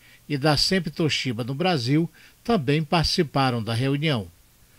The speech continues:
O ministro Edson Lobão disse que o Brasil tem grande interesse em ampliar essa parceria comercial já existente. O interesse mútuo pela parceria foi sentida no encontro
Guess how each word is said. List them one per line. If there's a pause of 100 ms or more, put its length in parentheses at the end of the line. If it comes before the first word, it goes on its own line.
(340)
O
ministro
Edson
Lobão
disse
que
o
Brasil (360)
tem
grande
interesse
em
ampliar
essa
parceria
comercial (300)
já
existente. (640)
O
interesse
mútuo
pela
parceria (320)
foi
sentida
no
encontro